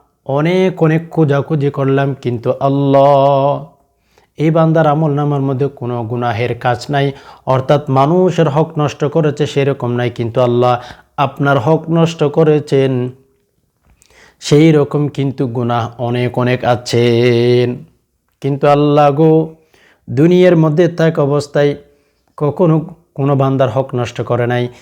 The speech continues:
কিন্তু আপনার হক নষ্ট করেছেন, সেই গুনাহের কাজ অনেক অনেক আছে,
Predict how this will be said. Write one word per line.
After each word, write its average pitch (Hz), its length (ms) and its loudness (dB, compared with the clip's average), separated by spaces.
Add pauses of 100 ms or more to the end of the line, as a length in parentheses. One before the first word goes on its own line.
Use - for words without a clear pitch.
(200)
কিন্তু 131 280 0 (120)
আপনার 160 400 0
হক 156 300 -2
নষ্ট 143 260 -2
করেছেন, 143 480 -2
সেই 135 240 -2
গুনাহের 120 580 -2
কাজ 120 300 -2 (100)
অনেক 139 400 -2
অনেক 127 240 -2
আছে, 123 1080 0